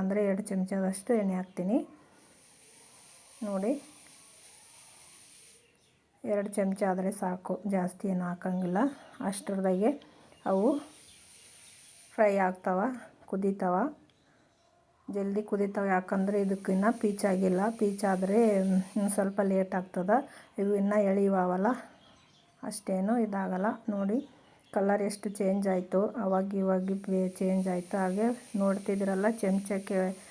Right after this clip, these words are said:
ಎಷ್ಟು ಮೆತ್ತಗಾಗ್ಯಾವ ಅಂತ. ನೋಡ್ತಿರ್-, ನೋಡ್ತಿರ್ಬೇಕು ನೀವು, ಅಷ್ಟು ಮೆತ್ತಗಾಗ್ತಾವ, ಅಷ್ಟು ಜಲ್ದಿನೇ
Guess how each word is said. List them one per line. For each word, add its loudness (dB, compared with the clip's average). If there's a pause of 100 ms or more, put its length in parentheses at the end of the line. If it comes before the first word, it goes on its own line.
(300)
ಎಷ್ಟು -4
ಮೆತ್ತಗಾಗ್ಯಾವ 0
ಅಂತ. -2 (1200)
ನೋಡ್ತಿರ್-, -4 (380)
ನೋಡ್ತಿರ್ಬೇಕು 0
ನೀವು, 2 (500)
ಅಷ್ಟು -2
ಮೆತ್ತಗಾಗ್ತಾವ, -2
ಅಷ್ಟು -2
ಜಲ್ದಿನೇ 2